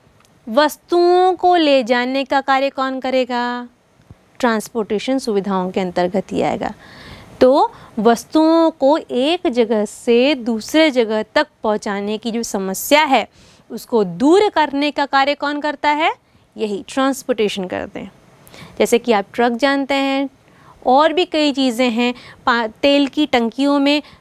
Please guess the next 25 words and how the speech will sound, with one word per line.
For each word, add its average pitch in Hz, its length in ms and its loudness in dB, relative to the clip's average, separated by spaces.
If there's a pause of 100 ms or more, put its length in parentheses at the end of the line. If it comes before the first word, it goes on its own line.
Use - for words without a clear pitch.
(100)
दूर 294 420 4
दूर 269 280 2
से 294 280 0
या 269 200 0
गैस 233 480 -2
की 285 100 -10
टंकियों 262 460 -6
में 262 320 -2
जो 247 100 0
है 262 320 2 (200)
वो 247 360 -4
गैस 240 340 2
जाती 233 440 -2
है, 226 160 -4
तेल 247 500 2 (340)
बड़े 240 180 2
बड़े 233 320 -2 (520)
टैंकर्स 233 500 -2
में 240 120 -2
जाते 226 300 -2
हैं, 233 200 -4 (100)
पानी 262 360 0
भी 254 160 -4
जाता 233 320 0
है। 233 140 0